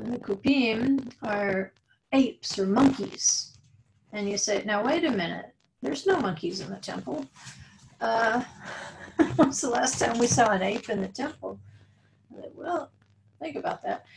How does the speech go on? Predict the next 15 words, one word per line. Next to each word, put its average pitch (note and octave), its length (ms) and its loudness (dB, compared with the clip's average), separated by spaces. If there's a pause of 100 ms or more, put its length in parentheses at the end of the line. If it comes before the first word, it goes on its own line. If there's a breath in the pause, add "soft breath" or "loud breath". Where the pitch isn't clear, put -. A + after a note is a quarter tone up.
(200 loud breath)
But A3+ 360 2 (1200)
at - 180 4
any D#4+ 320 2
rate, - 480 -2 (520)
an G#3 200 -4 (100)
ape B3 440 2 (400)
is G3 440 -6 (400)
an A3 140 -4
animal A3+ 540 0
that G3 260 -2
mimics. G#3 1040 -2
It, - 180 -10
it A3 200 -4
likes A3 420 2
to - 120 -6